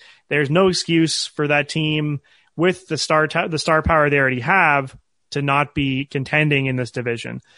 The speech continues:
But for the actual playoffs, do they have the depth still? I think there's still questions at forward. And I think Warren Fogel's a good ad, but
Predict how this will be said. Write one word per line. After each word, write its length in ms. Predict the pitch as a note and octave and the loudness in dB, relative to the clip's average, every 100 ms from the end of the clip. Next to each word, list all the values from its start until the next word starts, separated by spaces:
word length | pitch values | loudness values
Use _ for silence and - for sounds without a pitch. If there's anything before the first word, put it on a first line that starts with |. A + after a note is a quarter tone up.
| - - _ - | -20 -20 _ -4
But 300 | E3+ F3 - | -2 -2 -2
for 120 | F3+ | 0
the 180 | D#3 D3 - | 0 -2 0
actual 400 | G3+ G3+ F#3+ D#3 | 0 2 0 -2
playoffs, 580 | - E3 C3 A#2 - | 0 0 2 -2 -6
do 120 | - D3+ | -6 -2
they 100 | D#3 | 0
have 260 | F3 F3 | 0 0
the 100 | E3+ | -2
depth 320 | C#3 D3+ D#3 | 0 0 0
still? 360 | - - B2 G#2+ | -6 -8 -6 -4
I 100 | A#2 | -4
think 140 | E3 | -2
there's 160 | G3+ F#3+ | 0 0
still 160 | G#3 F#3+ | 0 -2
questions 500 | E3+ F3 - G#3+ F3 | 0 -2 -2 -2 -2
at 120 | C3+ | -4
forward. 560 | - C3 C3 C#3+ D#3+ - _ _ _ _ _ | -4 -2 0 -2 -4 -10 _ _ _ _ _
And 380 | C3+ C#3 C#3 D#3 - | -4 -2 -4 -6 -4
I 120 | D3+ | -4
think 200 | D3 F3 | 0 0
Warren 240 | D#3 D#3+ D3 | 2 2 2
Fogel's 360 | D#3+ D#3+ D#3+ | 2 2 0
a 40 | C#3+ | 0
good 160 | C#3 | 0
ad, 420 | C3 E3 D#3 D3+ | 2 4 2 0
but 240 | C#3 C3 | -2 -4